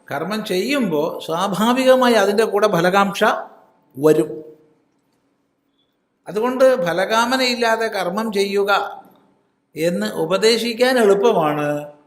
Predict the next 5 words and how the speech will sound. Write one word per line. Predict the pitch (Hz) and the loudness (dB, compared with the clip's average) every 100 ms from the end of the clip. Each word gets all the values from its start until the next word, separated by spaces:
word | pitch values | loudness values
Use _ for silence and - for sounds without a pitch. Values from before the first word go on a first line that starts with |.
| _ _ | _ _
ചെയ്യാൻ | - 143 151 160 185 | -10 -6 -4 -4 -6
എളുപ്പമല്ല | - 143 143 156 143 135 143 147 - | -8 -8 -8 -8 -8 -10 -10 -10 -12
എന്ന് | 131 147 | -12 -12
പറയാറുണ്ട്. | - - 123 120 - _ _ _ _ _ _ _ _ _ _ _ _ _ _ _ _ _ _ _ _ _ _ _ - | -14 -14 -14 -14 -18 _ _ _ _ _ _ _ _ _ _ _ _ _ _ _ _ _ _ _ _ _ _ _ -12
അപ്പോഴാണ് | 175 - 339 254 160 147 147 147 | -10 -4 0 2 2 0 0 -4